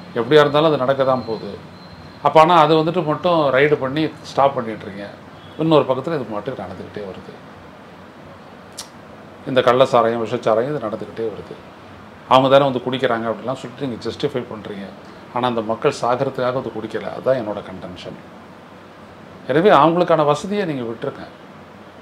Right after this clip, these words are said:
உங்களுக்கான டாஸ்மாகை நீங்க வச்சுக்கோங்க. நல்ல பாரோட வச்சு நீங்க தாராளமா வச்சுக்கோங்க. ஆனா அந்த மக்களுக்கான தேவையை நிவர்த்தி பண்ணக்கூடிய அளவிற்கு கள்ளு கடையை திறந்து வச்சிருக்கு, சரியா போச்சு. கள்ளச்சாராயம் இல்லாத மாநிலமே கிடையாது.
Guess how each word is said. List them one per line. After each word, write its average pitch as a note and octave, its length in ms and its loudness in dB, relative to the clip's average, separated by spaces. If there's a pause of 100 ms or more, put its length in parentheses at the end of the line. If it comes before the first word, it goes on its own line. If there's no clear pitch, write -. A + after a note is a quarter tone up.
(140)
உங்களுக்கான F3+ 380 2
டாஸ்மாகை F3+ 440 2
நீங்க F#3 220 -6
வச்சுக்கோங்க. - 500 -10 (1040)
நல்ல C#3 160 4
பாரோட A#2+ 360 6
வச்சு C3+ 320 0
நீங்க A2+ 160 -8
தாராளமா G#2 400 -4
வச்சுக்கோங்க. F#2 480 -10 (720)
ஆனா E3 200 4
அந்த C#3 200 2
மக்களுக்கான C#3+ 580 -2 (120)
தேவையை B2+ 400 -2 (420)
நிவர்த்தி E3 340 0
பண்ணக்கூடிய B2 440 -2
அளவிற்கு C#3+ 480 -4
கள்ளு B2+ 100 -6
கடையை B2+ 240 -8
திறந்து G#2 260 -10
வச்சிருக்கு, - 280 -16
சரியா - 260 -12
போச்சு. - 320 -16 (720)
கள்ளச்சாராயம் F3+ 580 6
இல்லாத D#3 300 4
மாநிலமே D3+ 560 -2
கிடையாது. D3 480 -8